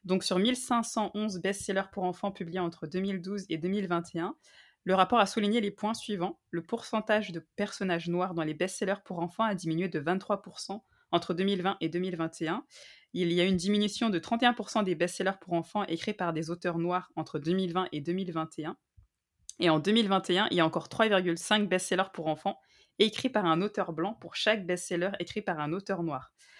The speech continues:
Le rapport, euh, conclut qu'après une hausse de la représentation en deux mille vingt, où pour la première fois, il y avait plus de personnages noirs que de personnages blancs dans les best-sellers pour enfants, l'augmentation de la diversité s'est non seulement arrêtée,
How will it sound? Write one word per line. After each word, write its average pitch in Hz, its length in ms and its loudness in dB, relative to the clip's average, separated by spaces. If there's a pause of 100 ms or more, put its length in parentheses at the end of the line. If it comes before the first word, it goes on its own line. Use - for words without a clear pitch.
(420)
Le 180 120 2
rapport, 208 460 6
euh, 156 260 2
conclut 214 600 -2
qu'après 196 300 2
une 170 280 0
hausse 247 180 0
de 196 80 0
la 170 80 4
représentation 180 720 -2
en 156 120 0
deux 170 140 -2
mille 190 220 0
vingt, 190 240 -6 (120)
où 180 60 -10
pour 190 160 -2
la 160 140 6
première 233 460 0
fois, 208 300 0 (220)
il 170 100 -2
y 170 40 6
avait 156 120 4
plus 214 200 -6
de 196 80 0
personnages 175 640 -2
noirs 180 340 0
que - 100 -16
de 160 60 -6
personnages 175 500 -4
blancs 170 220 -2
dans 170 60 -2
les 147 100 -4
best-sellers 170 500 -6
pour 160 140 -12
enfants, 202 380 -4 (500)
l'augmentation 202 540 0
de 208 80 2
la 165 100 2
diversité 170 460 -4
s'est 190 180 -4
non 190 140 0
seulement 220 260 -2
arrêtée, 185 500 -2